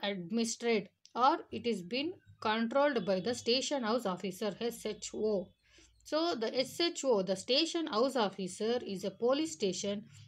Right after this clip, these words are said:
which will be assisted, suggested by the other police officers called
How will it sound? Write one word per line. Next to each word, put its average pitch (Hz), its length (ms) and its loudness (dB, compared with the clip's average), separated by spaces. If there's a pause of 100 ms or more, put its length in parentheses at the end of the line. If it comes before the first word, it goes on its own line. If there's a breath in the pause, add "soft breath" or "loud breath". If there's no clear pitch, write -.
which 320 260 -4
will 220 220 4
be 233 140 2
assisted, 190 640 0 (480 soft breath)
suggested 220 720 0
by 214 120 -2
the 220 140 -4
other 311 280 4
police 233 480 2
officers 196 500 -4
called 302 340 2